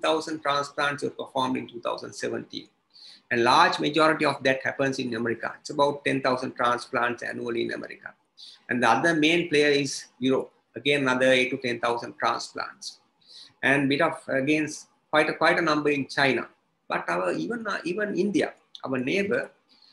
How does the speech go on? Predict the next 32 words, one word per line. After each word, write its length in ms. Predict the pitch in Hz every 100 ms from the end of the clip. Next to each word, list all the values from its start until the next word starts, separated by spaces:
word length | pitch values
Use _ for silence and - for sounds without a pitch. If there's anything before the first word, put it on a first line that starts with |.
| _ _ _
they 80 | 175
perform 420 | 175 170 190 196
about 420 | 190 165 170 175 -
three 160 | 160
thousand 360 | 160 160 165 151
five 240 | 147 151
hundred 340 | 147 151 147 127
liver 240 | 139 -
transplants 760 | 143 135 135 - 131 135 131 - _ 131
a 160 | -
year. 200 | 135 - - _ _ _ - - _ _ _ _ _
Now 120 | 165
in 100 | 175
Sri 280 | 175 - 262
Lanka, 500 | 277 131 - 113 - - _ _ _ _ _ _ _ _ _ _ -
we, 480 | 165 185 180 190 - _ _ -
we 160 | 180
do 320 | 160 214 226
less 240 | 208 196 -
than 300 | 185 185 175
ten, 180 | 170 165
fifteen. 460 | 175 - - 156 127
Our 200 | 131 127
numbers, 460 | 151 175 190 185
if 60 | 156
you 60 |
look 160 | 147 139
at 140 | 160 - - - -
the 80 | 131
maximum 480 | 131 - 214 208
transplant 560 | 202 165 170 - 180 170
that 140 | 156